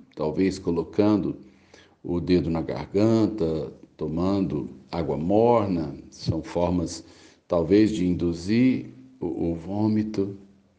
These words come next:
Ela come as folhas e dali a pouco ela regurgita e junto com as folhas sai aquilo que de alguma forma tá tirando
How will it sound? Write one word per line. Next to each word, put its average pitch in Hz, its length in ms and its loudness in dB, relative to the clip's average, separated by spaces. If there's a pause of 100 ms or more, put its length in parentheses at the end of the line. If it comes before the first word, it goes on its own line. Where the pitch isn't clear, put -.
(500)
Ela 107 220 -2
come 104 320 2
as - 260 2
folhas 80 800 -6 (640)
e 90 80 -6
dali 85 260 0
a 82 100 -2
pouco 95 840 0
ela 82 420 -4 (420)
regurgita 82 960 -6 (640)
e 101 120 4
junto 104 280 2
com 104 140 0
as 95 160 -4
folhas 95 320 0
sai 80 480 0 (640)
aquilo 92 640 -2
que 90 160 -6
de 85 120 -2
alguma 87 420 -2
forma 82 580 -2
tá 80 160 -8
tirando 82 600 -4